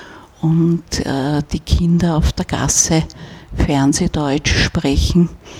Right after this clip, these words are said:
ist es mir ein sehr großes Anliegen, äh, Austriazismen zu bewahren. Also ich spreche mittlerweile viel mehr Dialekt als je zuvor, einfach, äh,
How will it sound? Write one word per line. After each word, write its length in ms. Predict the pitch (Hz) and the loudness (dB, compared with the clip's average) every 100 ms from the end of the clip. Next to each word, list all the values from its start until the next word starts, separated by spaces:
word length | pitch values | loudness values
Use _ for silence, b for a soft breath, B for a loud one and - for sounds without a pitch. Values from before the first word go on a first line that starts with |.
| B B B - - | B B B -12 -4
ist 140 | 180 | 0
es 180 | 175 - | 0 2
mir 180 | 170 147 | 2 4
ein 200 | - 160 | 2 2
sehr 200 | 165 156 | 0 -4
großes 520 | - - 175 - - | -4 -4 -2 -2 -2
Anliegen, 1000 | 110 143 170 170 165 160 180 - 175 165 B B B B B B - | 0 2 4 4 0 -2 -4 2 2 2 B B B B B B -4
äh, 480 | 160 160 156 151 156 - - - | 0 2 2 2 2 -2 -8 -4
Austriazismen 1000 | 160 156 - - 156 - - 156 - 156 156 | 0 0 -2 -2 -2 -2 -2 0 2 2 2
zu 160 | - | 0
bewahren. 720 | 151 151 120 - - - 151 - - | 0 0 -2 -4 -6 -6 -6 -10 -16
Also 260 | - - 151 | -12 -6 -4
ich 260 | 151 - B B B B B - | -4 -8 B B B B B -4
spreche 480 | - - - - 165 | -2 0 0 0 2
mittlerweile 680 | 170 - 170 156 135 143 160 | 0 2 2 4 4 2 2
viel 280 | - 160 170 | 2 2 2
mehr 220 | 143 147 | 2 0
Dialekt 680 | - 160 165 139 - - | 2 2 2 0 0 0
als 140 | 165 165 | 2 0
je 180 | 160 151 | 0 0
zuvor, 720 | - 156 - 131 - 160 - B B B B B B B - 320 | -2 -4 -4 -4 0 -2 -2 B B B B B B B -14 -4
einfach, 680 | 151 151 - 156 - - | -2 0 -2 -4 -10 -4
äh, 340 | 165 160 151 | -2 0 0